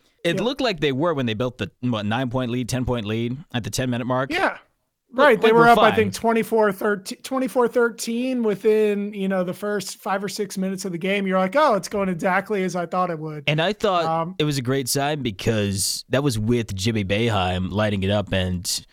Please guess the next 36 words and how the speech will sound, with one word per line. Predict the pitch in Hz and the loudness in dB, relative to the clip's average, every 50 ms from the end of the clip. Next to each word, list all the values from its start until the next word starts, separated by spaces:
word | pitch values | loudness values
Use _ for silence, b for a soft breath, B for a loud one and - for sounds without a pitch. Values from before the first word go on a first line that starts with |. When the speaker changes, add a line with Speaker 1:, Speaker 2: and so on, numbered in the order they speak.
| _ _ _ | _ _ _
Speaker 1:
Girard | - 95 110 113 113 123 131 123 | -2 0 2 2 2 2 2 0
hitting | 120 117 107 104 | 0 0 0 0
a | 95 | 2
lot | 95 | 2
Speaker 2:
Right. | 95 98 | 2 0
Speaker 1:
of | 98 92 | 0 0
early | 101 101 101 92 | 0 0 0 0
shots. | - 120 117 117 - 113 | 0 0 0 0 0 0
I | 110 | 0
said, | 101 117 113 | 0 0 0
"Well, | 117 123 120 110 - - | 2 2 0 0 0 0
those | 117 139 147 | 0 0 2
guys | - 151 131 113 | 2 0 2 2
are | 110 | 0
hot | 98 117 120 113 | 0 2 0 0
and | 95 107 | 0 -2
they're | 98 | -2
still | - - 120 113 | -2 -2 -2 -2
down | 95 92 98 90 92 90 | 0 0 0 0 -2 -4
ten." | - - 95 104 120 139 | -4 -4 -2 0 0 0
But | - - - | -2 -2 0
no, | 113 151 135 101 | 0 0 0 0
they, | 92 95 92 - _ _ _ _ _ _ _ _ _ _ _ - | -2 -4 -4 -6 _ _ _ _ _ _ _ _ _ _ _ -2
I | |
don't | 254 311 | 0 0
know | 285 | 2
how | 226 240 240 | 2 2 2
they | 202 135 | 2 0
did | 110 - - 160 233 | -2 -2 -2 -2 -2
it, | 226 113 | -2 -4
Mike. | - - - 101 - - _ _ - 151 | -4 -6 -6 -6 -6 -8 _ _ -6 -4
That | 165 214 311 | -4 -2 -2
wasn't | 302 311 233 220 202 | -2 0 0 2 4
a | 175 - | 4 4
zone. | 123 - - - - - - - 370 330 269 247 240 320 240 - - | 6 6 6 6 8 6 6 6 4 2 2 4 2 2 2 2 0
Speaker 2:
<laughs> | 277 | 0